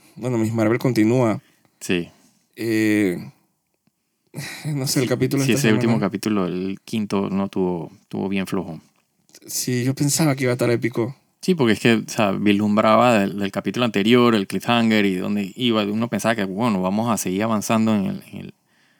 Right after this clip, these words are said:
Speaker 2: en la historia esta, pero echamos para atrás y fue todo como que, una historia como que, eh. Y al final terminó como que en lo mismo y no sé qué, qué ganamos, qué información extra tenemos ahora que,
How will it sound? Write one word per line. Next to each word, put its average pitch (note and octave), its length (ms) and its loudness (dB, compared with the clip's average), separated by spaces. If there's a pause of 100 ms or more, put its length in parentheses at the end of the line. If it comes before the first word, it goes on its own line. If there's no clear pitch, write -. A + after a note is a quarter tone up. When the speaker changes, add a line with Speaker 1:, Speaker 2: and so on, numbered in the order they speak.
(260)
Speaker 2:
en G#2+ 100 -12
la F#2+ 60 -4
historia A2 340 2
esta, B2 140 0
pero F#2+ 120 0 (200)
echamos G#2+ 280 -10
para F#2 120 -2
atrás A2 440 0
y - 140 -20
fue F#2+ 200 -10
todo A2 160 -6
como G#2 220 -4
que, E2 200 -12 (180)
una G#2+ 120 -12
historia G#2 260 -4
como G2 160 -4
que, F2 80 -10
eh. G#2 360 -2 (800)
Y A#2+ 60 -16
al G#2 80 -12
final F#2 380 -6 (120)
terminó F#2+ 360 -2
como A2+ 200 -4
que F#2+ 80 -8
en F#2 100 -6
lo F2+ 80 -8
mismo A2 440 -2
y F#2+ 200 -6 (160)
no G#2 500 -6
sé - 160 -4
qué, - 380 -2
qué G2+ 140 -4
ganamos, F#2+ 440 -2
qué - 100 -10
información F#2 600 -4
extra F#2 360 -6
tenemos F#2 400 -6
ahora F2+ 320 -12
que, E2 160 -16